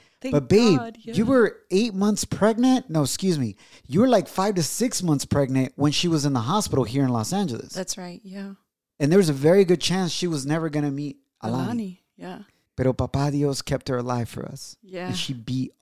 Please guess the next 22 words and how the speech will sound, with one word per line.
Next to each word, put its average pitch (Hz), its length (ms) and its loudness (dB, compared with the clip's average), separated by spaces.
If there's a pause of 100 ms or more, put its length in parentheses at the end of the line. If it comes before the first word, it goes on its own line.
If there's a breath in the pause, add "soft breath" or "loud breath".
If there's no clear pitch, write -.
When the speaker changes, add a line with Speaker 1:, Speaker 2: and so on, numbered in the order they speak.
Speaker 2:
all 131 320 -2
the 120 160 -2
odds. - 500 -10 (300)
Speaker 1:
<sighs> - 400 -20
What 202 160 -16
an 180 140 -12
amazing, 175 380 -10
strong 175 320 -8
woman. 175 340 -14 (120)
Speaker 2:
And 135 140 4
she - 160 2
has 147 140 4
such - 300 -2
a 135 40 0
beautiful 135 340 0
connection 120 500 0
with 113 140 -2
our 117 80 4
youngest 113 360 0
daughter, 113 280 -2
Alani. 123 560 -6
Speaker 1:
Mm. 202 220 -12